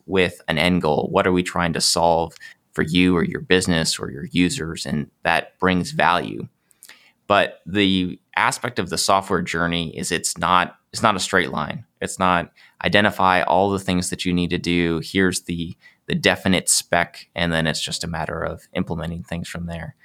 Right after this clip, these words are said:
Really, it comes down to having a feedback loop in that process, and really multiple feedback loops at multiple levels so that we can pivot. We wanna keep those end goals in mind so that we're not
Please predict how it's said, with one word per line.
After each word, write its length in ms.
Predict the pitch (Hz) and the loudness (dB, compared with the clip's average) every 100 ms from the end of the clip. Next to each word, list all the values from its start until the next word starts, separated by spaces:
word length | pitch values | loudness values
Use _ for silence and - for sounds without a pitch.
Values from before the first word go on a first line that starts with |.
| - - _ | -20 -20 _
Really, 480 | - 117 113 98 - | 2 6 6 4 0
it 180 | - 87 | -4 -2
comes 300 | - 95 92 | 0 2 2
down 360 | 87 85 87 87 | 0 2 0 -2
to 540 | - 85 82 82 80 - _ _ _ _ _ _ _ - - | -6 -8 -8 -8 -10 -12 _ _ _ _ _ _ _ -18 -14
having 480 | - 95 98 92 - | -4 -2 0 -2 -4
a 40 | |
feedback 540 | - 123 131 - - - | -2 2 2 2 -2 -8
loop 300 | - - - - _ | -10 -10 -14 -20 _
in 160 | - 101 | -2 2
that 180 | 85 - | 2 0
process, 460 | 90 76 - 67 | 0 0 -2 -4
and 140 | 101 110 | 0 4
really 180 | 120 95 | 4 4
multiple 460 | 87 95 - 82 | 2 0 -2 -10
feedback 440 | - 87 78 82 98 | -6 -6 -4 -4 -2
loops 280 | 90 - | -4 -4
at 100 | 82 | -8
multiple 420 | - 87 87 - 85 | -4 -4 -4 -6 0
levels 520 | 92 92 - - - - - - | 0 0 -4 -4 -8 -14 -20 -6
so 180 | - 107 | 2 4
that 100 | 95 | 4
we 80 | 95 | 2
can 220 | 87 98 | -2 -2
pivot. 380 | 113 87 - - | 0 0 -2 -2
We 100 | 101 | 2
wanna 280 | 104 95 85 | 4 4 2
keep 420 | - 120 117 117 - | -4 0 0 0 -4
those 460 | 95 92 87 85 - _ | 2 2 2 -2 -6 _
end 420 | 87 98 98 90 | 0 2 2 2
goals 680 | 90 92 87 82 85 95 - - | 2 2 2 -6 -8 -10 -10 -6
in 200 | 98 92 | 0 2
mind 480 | 85 95 76 80 90 - - - | 2 0 -2 -8 -12 -14 -18 -2
so 160 | 104 | 2
that 80 | 98 | 4
we're 140 | 87 | 4
not 400 | 90 92 92 90 | 4 4 4 0